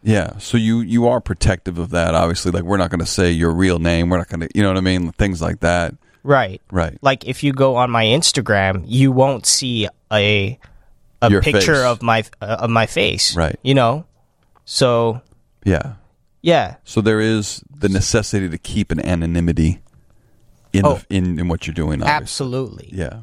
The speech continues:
Speaker 2: You know?
Speaker 1: Do, um, I, I wanna, I wanna go back to the spree, 'cause you, you were saying July eighteen or so, right?
Speaker 2: In July,
Speaker 1: Oh,
Speaker 2: yeah.
Speaker 1: okay.
Speaker 2: So
Speaker 1: I, I wanna go back to that, but before, before I ask about that, um,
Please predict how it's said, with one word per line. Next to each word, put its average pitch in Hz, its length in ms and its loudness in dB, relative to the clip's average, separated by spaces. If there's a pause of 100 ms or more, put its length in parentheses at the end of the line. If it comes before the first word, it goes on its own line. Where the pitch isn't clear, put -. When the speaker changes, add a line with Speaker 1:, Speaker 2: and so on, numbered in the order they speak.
(140)
Speaker 2:
You 127 140 -2
know? 110 300 2 (1160)
Speaker 1:
Do, 120 540 2
um, 95 560 0
I, 98 140 -2 (320)
I 107 40 4
wanna, 131 260 0
I - 80 -2
wanna 117 180 2
go 101 100 0
back 95 280 0
to 90 420 0
the 85 160 -6
spree, 92 400 0
'cause 90 140 -4
you, 113 100 4
you 101 120 -2
were 104 80 2
saying 98 280 0
July 92 340 2
eighteen 95 640 0 (140)
or 101 100 0
so, 98 300 0
right? 95 260 0 (120)
Speaker 2:
In 147 140 2
July, 123 560 0
Speaker 1:
Oh, - 60 -20
Speaker 2:
yeah. 127 340 0
Speaker 1:
okay. 95 200 0
Speaker 2:
So 107 420 -2
Speaker 1:
I, 117 60 2
I 127 120 0
wanna 147 180 0
go 117 80 -2
back 117 140 0
to - 60 -8
that, 104 140 0
but - 100 -2
before, 135 460 4 (120)
before 123 300 2
I 101 60 2
ask 101 180 -2
about 92 240 -2
that, 87 260 0 (500)
um, 95 460 0